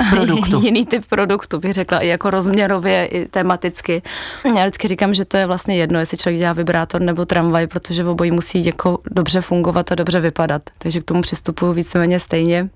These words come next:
Speaker 2: A vlastně, jak jste se ptala, jestli se nějak proměnil ten trh, tak já mám pocit, že do jisté míry ano, nebo obecně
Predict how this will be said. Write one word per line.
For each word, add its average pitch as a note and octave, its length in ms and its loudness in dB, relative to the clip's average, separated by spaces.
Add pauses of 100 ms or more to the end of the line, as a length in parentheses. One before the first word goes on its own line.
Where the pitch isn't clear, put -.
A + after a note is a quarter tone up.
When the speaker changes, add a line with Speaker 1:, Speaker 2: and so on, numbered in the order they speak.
Speaker 2:
A E3+ 40 2
vlastně, E3+ 320 0
jak F3 60 0
jste F3+ 100 -2
se F#3 120 -2
ptala, F3 440 0 (100)
jestli - 300 -6
se - 120 -2 (200)
nějak E3+ 220 0
proměnil E3+ 640 2
ten E3+ 220 0
trh, E3+ 240 0 (240)
tak - 200 -4
já F3+ 80 4
mám G3+ 100 -2
pocit, - 220 -6
že G3+ 260 0 (540)
do F3+ 100 -2
jisté F3+ 300 0
míry G#3 280 0
ano, E3 380 2 (420)
nebo E3+ 160 0
obecně F3 440 0